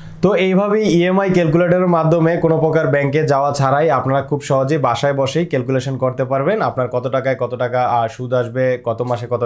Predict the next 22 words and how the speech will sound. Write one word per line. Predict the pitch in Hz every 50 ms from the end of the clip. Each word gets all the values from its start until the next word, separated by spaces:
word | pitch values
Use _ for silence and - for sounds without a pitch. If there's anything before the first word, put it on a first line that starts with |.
| 113
টাকা | 113 104 110 104 -
সুদ | - 117 101 98
হবে। | 98 90 82 78 - - - _ _ _ _
তো | - 185 180 170
এখন | 160 160 196 202
আসি | 190 190 202 208 196 165
ইএমআই | 165 170 175 180 185 185 185
এর | 180 185 -
সুবিধা | 151 147 147 165 165 160 175 180 185 175 - 127 127
এবং | 123 131 131 - -
অসুবিধা | 131 - 160 156 156 147 147 139 127
নিয়ে। | 113 101 92 87 - - 147
ইএমআই | 165 190 202 202 208 214
এর | 214 202 180
একটা | 180 - 180 160 127 117 135
বড় | 151 175 190 208 185 -
সুবিধা | 185 180 175 185 185 175 175
হচ্ছে, | 175 170 - - 143 147 165 - - _ - 110
ধরুন | 143 170 196 190 170
আপনার | 156 165 180 175 170
একটা | 170 180 196 190 135
বাসায় | 131 139 131 143 160 180 214